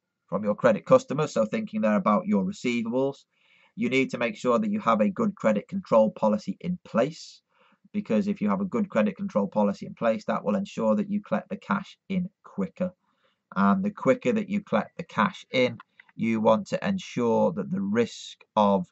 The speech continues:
irrecoverable debts is kept to a minimum, because if you start generating more and more credit sales and, and are not able to collect the money in,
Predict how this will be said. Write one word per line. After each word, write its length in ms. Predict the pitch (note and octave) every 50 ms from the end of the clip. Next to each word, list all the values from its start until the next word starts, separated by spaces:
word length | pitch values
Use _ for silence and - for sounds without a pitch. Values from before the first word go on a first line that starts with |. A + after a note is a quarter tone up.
| _ _ -
irrecoverable 880 | G#2 A2 G#2 G2+ G2+ G2 - _ - G#2+ G#2 F2+ F2+ F#2+ F2 F2+ F2+ F2+ -
debts 640 | - A#2 A2 - _ _ _ - - - - - _ _ _ _ _ _ _ _ _ _ _ _ _ _ _ _ _ _ _ _ _ -
is 100 | G#3 -
kept 340 | - - - - - _ -
to 80 | -
a 40 | -
minimum, 400 | F#3+ G2 - F2+ - F2+ F2 - _ _ _ _ _ _ _ -
because 340 | F#2+ F#2+ - - G2+ F#2+ F2
if 160 | D#2+ F2 -
you 180 | A2+ A2+ A2
start 400 | G#2 - - G#2+ G2+ G2+ G2 F#2+ _ _ _ _ _ _ _ _ _ _ _ _ _ _ -
generating 480 | A#2+ A2 A2 A2 G#2+ G2+ - G#2 G2+
more 140 | G#2+ G#2+ G#2+
and 100 | G#2 G2+
more 120 | G2+ F#2+ -
credit 260 | - - F#2+ - -
sales 460 | - B2+ B2 A#2+ A#2+ A#2 A2+ G#2+ G#2
and, 220 | - - G#2 G2 -
and 140 | G2 G2+ G2+
are 140 | G2+ G#2 G2+
not 200 | G#2 G#2 G#2+ - -
able 240 | G#2+ G#2+ F#2+ G2 -
to 120 | - G#2
collect 300 | - - A2+ G2+ - -
the 60 | F#2+
money 340 | F#2+ G2+ F#2+ F#2+ G#2 A2+ A#2
in, 140 | A2+ G#2+